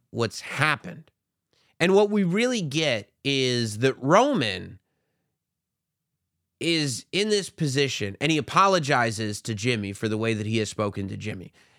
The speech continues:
This is manipulation one oh one. Every narcissist will apologize to you for exactly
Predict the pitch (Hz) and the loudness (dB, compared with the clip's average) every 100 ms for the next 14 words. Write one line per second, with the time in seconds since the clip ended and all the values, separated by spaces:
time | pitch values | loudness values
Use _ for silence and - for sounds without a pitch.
0 | - 180 233 226 165 165 156 156 139 139 | 2 2 2 0 2 2 4 2 0 2
1 | 127 120 - 113 104 95 - _ 110 117 | 2 0 0 0 0 -4 -8 _ -2 2
2 | 120 107 101 101 95 - _ _ _ _ | 4 2 0 0 -2 -6 _ _ _ _
3 | _ _ _ _ _ _ - 185 202 196 | _ _ _ _ _ _ -4 0 2 4
4 | 170 135 135 135 123 110 113 90 - - | 4 6 4 2 -2 -4 -4 -4 -8 -10
5 | - _ _ _ _ _ _ _ - 127 | -16 _ _ _ _ _ _ _ -2 4
6 | 156 135 - 123 165 151 120 117 101 101 | 6 4 2 2 4 4 2 0 -2 -6
7 | - 101 98 98 110 110 104 104 131 147 | -6 -4 -6 -4 -4 -2 -4 0 2 2
8 | - 135 120 107 104 | 0 -2 2 2 0